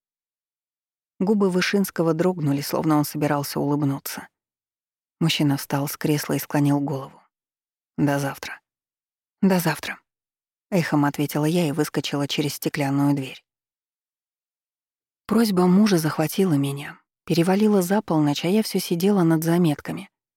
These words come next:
Я решила начать с самого начала, с двенадцати лет. Записывала все. Свои тренировки в лесу,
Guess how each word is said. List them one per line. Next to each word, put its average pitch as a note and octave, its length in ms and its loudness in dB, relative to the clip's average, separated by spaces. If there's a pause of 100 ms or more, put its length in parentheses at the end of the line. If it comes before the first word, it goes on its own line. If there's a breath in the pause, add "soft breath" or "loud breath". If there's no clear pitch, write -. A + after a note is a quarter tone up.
(400)
Я B3 100 2
решила G#3 340 2
начать E3+ 380 2
с - 60 -10
самого D#3 320 2
начала, D3 540 -2
с C#3+ 60 -4
двенадцати D#3 560 0
лет. - 320 -10 (800)
Записывала E3+ 600 -2
все. - 340 -12 (640)
Свои G3+ 260 2
тренировки D3+ 640 2
в C#3+ 80 0
лесу, C#3+ 340 0